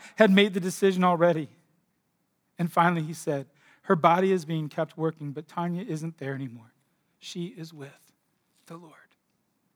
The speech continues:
And I had remembered what I had just said to the Lord,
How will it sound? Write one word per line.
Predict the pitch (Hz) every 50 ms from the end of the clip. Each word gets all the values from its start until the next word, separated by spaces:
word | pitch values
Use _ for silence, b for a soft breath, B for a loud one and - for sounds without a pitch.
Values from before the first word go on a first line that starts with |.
| _ _ _ _ _ _ _ _ _ _ B B B B B B B B B B B _
And | - 185 180
I | 185
had | 214 208 202 180
remembered | 185 175 175 185 196 185 196 214 185 180
what | 196 185 180
I | 175 170
had | 160 156
just | 147 180 185 180 -
said | - 170 170 151
to | 165
the | 165 165 175
Lord, | 175 160 156 151 143 139 127 127